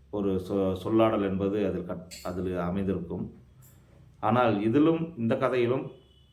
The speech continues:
பகையை மன்னிப்பதும் மறப்பதுமாகத்தான், அ,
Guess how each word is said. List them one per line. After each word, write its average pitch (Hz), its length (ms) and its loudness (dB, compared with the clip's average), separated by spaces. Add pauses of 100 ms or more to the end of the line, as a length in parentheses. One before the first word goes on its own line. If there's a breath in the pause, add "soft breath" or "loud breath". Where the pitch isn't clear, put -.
(360)
பகையை 143 560 2
மன்னிப்பதும் 131 720 -2 (140)
மறப்பதுமாகத்தான், 110 1300 0 (420 loud breath)
அ, - 60 -4